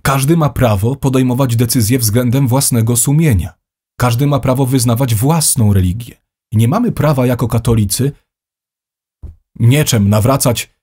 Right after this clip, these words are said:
y, innych ludzi, grozić im, zamykać w więzieniach, bo nie wierzą w Chrystusa. To jest nieprawda. Jeżeli coś takiego występowało w wiekach średnich, to był to ogromny błąd współczesnych ludzi. Nie wolno nam ograniczać woli drugiego człowieka.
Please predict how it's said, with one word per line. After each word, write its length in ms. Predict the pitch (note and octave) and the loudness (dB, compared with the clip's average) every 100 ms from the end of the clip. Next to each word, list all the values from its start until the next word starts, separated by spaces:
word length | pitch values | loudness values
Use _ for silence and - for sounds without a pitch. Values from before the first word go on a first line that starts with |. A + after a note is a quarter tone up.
| - | -6
y, 200 | A#2+ A2+ A2+ | 0 0 2
innych 400 | D#3 C#3 B2 A2 | 0 2 0 0
ludzi, 400 | A#2 C3+ C#3+ A#2+ - | 0 2 0 -2 -4
grozić 540 | G#2 G#2+ D3 B2+ C#3 - | -2 0 0 0 -2 0
im, 160 | C3+ | 0
zamykać 460 | A#2+ B2 C#3 C3+ G#2 | 2 0 0 0 0
w 40 | |
więzieniach, 480 | G2 B2+ B2 D3 A2+ | 0 0 2 0 0
bo 100 | A2+ | 0
nie 120 | B2 | 0
wierzą 240 | B2 B2+ B2 | 0 -2 -2
w 80 | - | -2
Chrystusa. 580 | A#2 - F2 - - - _ _ _ _ | -2 -2 -4 -6 -12 -18 _ _ _ _
To 60 | - | -6
jest 100 | D#3 | -2
nieprawda. 580 | G#3+ A3 E3+ F#2 F#2 G#2 _ - | -2 0 0 0 -4 -10 _ -2
Jeżeli 320 | A#2+ C#3+ C3+ - | 0 2 0 -2
coś 180 | - D#3+ | -4 -2
takiego 300 | B2+ D#3 C#3+ | -2 -2 -2
występowało 640 | B2+ C#3 A#2+ A2+ E3+ D#3 - - - | -2 -2 -2 0 0 -2 -4 -10 -4
w 200 | G#2 G#2+ | 0 0
wiekach 380 | G2 D3 B2 A#2 | 0 0 0 -2
średnich, 520 | D#3 F3+ A2+ G2 - _ | -2 0 0 -2 -6 _
to 100 | - | -4
był 180 | A#2+ C#3+ | 0 0
to 180 | - D3 | -2 -4
ogromny 680 | C3+ A#2 E3 D#3 D#3 D3+ C#3+ - | -2 -2 0 2 2 2 0 -4
błąd 460 | G2+ B2 A#2 A#2 - | 0 2 0 -2 -8
współczesnych 680 | - - B2+ A2+ G#2+ - G2 | -10 -4 -2 -2 -2 -2 -2
ludzi. 360 | G#2+ G2 F#2 - _ _ _ _ - | 0 0 -2 -10 _ _ _ _ -4
Nie 120 | E3 | 0
wolno 340 | G#3 C4 E3+ A#2+ | 0 0 0 2
nam 260 | A2 A#2+ A#2 - | 2 0 -4 -6
ograniczać 560 | B2+ B2+ C3+ C3+ B2+ G#2+ | -2 0 0 -2 -2 0
woli 300 | A2+ B2 A#2+ | 0 0 0
drugiego 340 | B2 A2+ A2+ | 0 0 -2
człowieka. 500 | - B2+ G#2 D#2 - | -2 0 0 -4 -12